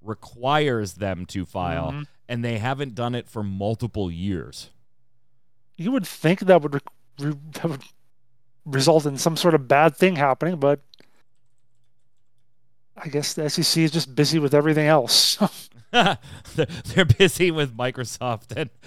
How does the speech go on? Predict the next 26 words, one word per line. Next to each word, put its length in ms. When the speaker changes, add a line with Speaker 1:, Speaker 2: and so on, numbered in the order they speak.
Speaker 1:
and 140
Blizzard. 380
Speaker 2:
But 140
they 140
weren't 200
in 120
twenty 240
nineteen 360
and 100
twenty 300
twenty, 380
so 160
I 100
don't 200
know. 240
Speaker 1:
There 180
are 160
a 60
stunning 420
forty-three 760
people 400
playing 500
on 180
Steam 340
right 200
now. 320